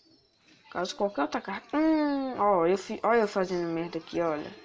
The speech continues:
Defender desse bicho. Nossa, como é que ele já tem Goblin level dois, gente? É treinador, só pode. Agora vamos lá, vamos levar e vamos já ganhar essa daqui e abrir os baúzinhos lá pra vocês.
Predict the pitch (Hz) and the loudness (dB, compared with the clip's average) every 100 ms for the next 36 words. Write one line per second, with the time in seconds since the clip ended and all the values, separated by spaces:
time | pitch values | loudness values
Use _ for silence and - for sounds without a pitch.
0 | - - - - - _ - - 165 175 | -20 -20 -20 -20 -20 _ -20 -10 -8 -4
1 | 190 180 190 180 - 180 180 226 285 349 | -4 -4 -4 -6 -6 -8 -6 -6 -4 -4
2 | - 466 523 359 285 269 277 247 269 254 | -4 -4 4 6 6 4 2 8 6 8
3 | 254 269 330 294 226 185 240 269 180 170 | 4 4 4 4 4 4 2 2 0 -2
4 | 160 170 202 - - 190 185 165 226 285 | -2 -2 -4 -4 0 0 4 4 4 2
5 | 185 151 - - - - - - - - | 2 0 -4 -12 -12 -12 -12 -14 -4 2
6 | 220 240 190 160 208 226 269 247 196 196 | 4 6 4 2 -2 -4 0 2 4 4
7 | 233 269 - - - - _ _ - - | 4 0 -12 -20 -20 -20 _ _ -18 -6
8 | 190 185 190 233 220 202 220 240 - _ | -2 0 2 0 0 0 0 -4 -18 _
9 | _ _ - 180 180 196 226 - 202 185 | _ _ -10 -2 0 0 -2 -2 -2 -2
10 | 208 233 208 180 226 226 208 185 170 175 | -2 0 2 2 2 2 2 2 0 -4
11 | 170 165 165 165 160 165 - - - - | -8 -4 -6 -4 -6 -8 -14 -14 -14 -16